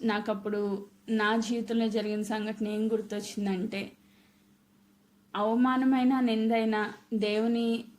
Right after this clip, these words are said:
ఎరిగిన బిడ్డను పరిశుద్ధ వివాహాన్ని చేసుకోవాలి అని నేను ఒక మార్గాన్ని, దేవుని మార్గంలోనికి వచ్చిన తర్వాత నేను దాన్ని ఎన్నుకోవడం జరిగింది దేవుని చిత్తానుసారంగా.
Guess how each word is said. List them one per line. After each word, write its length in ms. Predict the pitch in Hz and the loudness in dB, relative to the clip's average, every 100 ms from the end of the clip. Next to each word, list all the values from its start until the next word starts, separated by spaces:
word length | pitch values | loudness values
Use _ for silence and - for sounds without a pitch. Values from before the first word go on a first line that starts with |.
| _ _ - | _ _ -6
ఎరిగిన 420 | 208 220 240 247 | 0 2 4 4
బిడ్డను 600 | 226 214 196 214 208 208 - | 4 2 2 0 0 -4 -4
పరిశుద్ధ 420 | 226 226 247 208 | -4 -4 -4 -2
వివాహాన్ని 680 | 226 226 220 220 214 226 220 220 233 | 0 0 0 0 0 0 0 -2 -2
చేసుకోవాలి 720 | 214 220 - 233 226 220 208 | 0 -2 -4 0 2 2 0
అని 240 | 196 208 - - | -2 -2 -6 -4
నేను 300 | 226 226 226 | 0 2 2
ఒక 380 | 226 226 220 220 - _ _ _ _ - | 0 0 -2 -4 -14 _ _ _ _ -4
మార్గాన్ని, 800 | 214 220 226 220 247 247 240 233 | 0 2 0 0 2 2 2 -2
దేవుని 360 | 220 214 220 233 | -2 0 2 4
మార్గంలోనికి 840 | 226 214 214 214 240 240 233 226 | 4 2 0 0 2 2 0 -2
వచ్చిన 300 | 208 - 220 | -4 -2 -2
తర్వాత 560 | 214 208 208 202 214 226 - _ - | 0 -2 -2 -4 -8 -8 -12 _ -6
నేను 240 | 220 226 233 | 0 2 4
దాన్ని 300 | 226 226 220 | 4 2 0
ఎన్నుకోవడం 680 | 233 233 269 277 262 254 254 | 2 4 4 2 0 2 2
జరిగింది 640 | 233 208 196 202 202 - - | 2 0 0 0 0 -2 -4
దేవుని 300 | 208 208 226 | -2 2 2
చిత్తానుసారంగా. 1040 | 226 208 220 214 220 226 220 220 139 135 | 0 -2 0 2 0 0 -4 -6 -6 -10